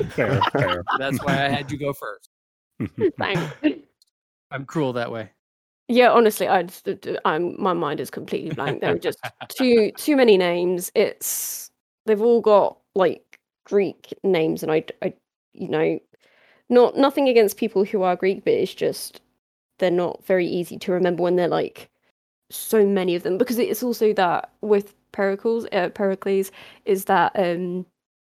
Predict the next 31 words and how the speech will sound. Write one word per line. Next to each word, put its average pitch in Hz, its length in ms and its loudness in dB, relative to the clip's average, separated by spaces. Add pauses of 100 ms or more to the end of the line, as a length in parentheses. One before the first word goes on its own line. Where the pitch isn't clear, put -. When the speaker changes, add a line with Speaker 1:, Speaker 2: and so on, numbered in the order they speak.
(120)
Speaker 3:
it 175 100 0
has 202 140 -2
a 214 60 6
lot 202 140 6
of 196 60 -6
different - 200 -8
locations, 208 680 -4 (400)
so - 120 -4
you 190 80 4
Speaker 1:
Yeah. 196 60 0
Speaker 3:
have - 200 -2
almost 202 360 2
Speaker 2:
Mm-hmm. - 80 0
Speaker 3:
have 170 160 -4
to 190 140 -4
have, 180 520 -2 (360)
like, 175 200 -2 (140)
a 202 60 2
full 185 800 2 (260)
cast - 720 -4
of 190 180 -4
people. 185 280 -4
And 190 100 2
I'm 220 140 4
sure 269 180 0
in 220 100 4
stage 202 320 -2
productions 170 600 -4
they, 170 320 -4
you 190 100 -2
know 156 220 -2